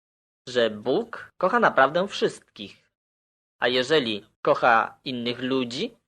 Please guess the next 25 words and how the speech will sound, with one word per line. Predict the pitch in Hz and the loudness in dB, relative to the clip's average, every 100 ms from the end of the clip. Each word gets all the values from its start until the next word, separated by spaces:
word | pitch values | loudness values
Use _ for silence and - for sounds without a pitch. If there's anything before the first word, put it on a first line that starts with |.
| _ | _
to | - | -2
nie | 123 127 | 0 0
jest | 127 127 - | -2 -2 -8
mu | 135 | -6
obojętne, | 139 123 120 120 110 110 _ 120 127 180 - _ _ _ _ _ _ | -2 0 2 2 -2 -6 _ -6 -4 -4 -8 _ _ _ _ _ _
jak | 135 190 - - | 0 0 -2 -10
ich | 214 - | -10 -10
traktujemy. | - 110 - - 202 139 101 98 - _ _ _ _ _ _ | -2 0 0 -2 2 2 2 -8 -16 _ _ _ _ _ _
Bóg | 127 143 135 | -8 -6 -4
nie | 139 | -2
może | 135 151 156 | 0 2 2
przymykać | - - 156 - 127 110 - - | 0 -6 -6 0 0 0 -8 -2
oczu | 151 127 - - 190 - _ | 0 0 -2 -6 -6 -8 _
na | 135 139 113 | -2 0 0
krzywdy, | - - - 170 131 117 131 170 - - | -4 -6 -2 -2 -2 -2 -2 -2 -4 0
jakie | 139 160 | 2 2
wyrządza | 127 131 135 127 120 139 | 2 2 2 0 0 -2
się | 131 - 165 175 - | 0 -4 -6 -8 -6
Jego | 131 131 | -2 -2
dzieciom. | 120 117 101 - - 53 50 - _ _ _ _ _ _ - | -2 -4 -6 -6 -8 -8 -12 -20 _ _ _ _ _ _ -12
Dlatego | 120 110 - - 117 123 165 180 - | -2 0 0 0 2 2 0 -2 -12
musimy | 135 127 - 254 | -8 -6 -4 -2
również | 247 131 131 147 - - - | 0 -2 -2 -2 -4 -14 -18
głosić | 139 147 196 143 120 117 | -8 -2 -2 -2 -10 -10
Boga, | 117 139 123 151 208 | 4 6 6 0 -4